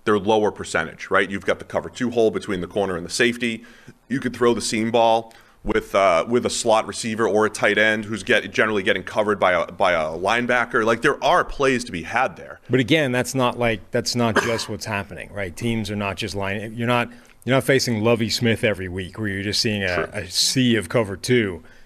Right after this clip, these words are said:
Speaker 2: And you know, "All right, that's fine. Now we just take these shots into the, the known cover two holes."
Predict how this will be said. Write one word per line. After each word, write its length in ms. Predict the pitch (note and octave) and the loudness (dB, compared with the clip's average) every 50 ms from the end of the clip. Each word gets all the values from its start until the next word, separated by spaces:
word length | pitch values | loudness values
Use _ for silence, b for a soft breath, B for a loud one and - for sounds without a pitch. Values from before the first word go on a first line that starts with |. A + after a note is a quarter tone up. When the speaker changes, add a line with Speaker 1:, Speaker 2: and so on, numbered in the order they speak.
| b b - | b b -8
Speaker 2:
And 120 | A2+ A#2 | -4 -2
you 80 | A2+ A2 | -2 0
know, 200 | A2+ A2+ A2+ G#2+ | 2 2 2 4
"All 140 | G#2 A#2 D#3 | 4 6 6
right, 260 | F3 D#3 C3 C#3 C#3+ | 6 6 4 2 2
that's 180 | C#3 C#3 C3 - | -2 -4 -2 0
fine. 300 | E3+ F3 D#3+ B2+ G2 G2 | 0 0 2 0 0 0
Now 140 | G#2+ A2 A2+ | -2 0 0
we 60 | A2+ | 0
just 160 | G2+ A2+ - - | -2 -2 -2 0
take 160 | A#2+ A2+ - | -2 -2 -2
these 160 | - B2 A#2 | -2 -4 -2
shots 340 | - - B2 G#2 G#2 - - | -2 -2 -2 -4 -4 -4 -4
into 140 | A2 G#2 F#2+ | -6 -4 -4
the, 200 | G#2+ G#2 G2+ B B B B B | -4 -4 -6 B B B B B
the 160 | - B2+ B2+ | 0 0 2
known 540 | B2 A#2+ B2+ C3+ C3+ C#3 C#3 C3+ C3 B2+ B2 | 2 4 4 6 6 6 4 4 0 -2 -2
cover 320 | - - C#3 C3 B2 B2+ | 0 2 2 2 2 0
two 260 | - - C#3 C3 A#2 G#2 | -2 0 0 2 2 2
holes." 480 | F#2 C#3 D3 B2+ F2+ D#2 - - b | 2 2 2 2 0 -4 -8 -10 b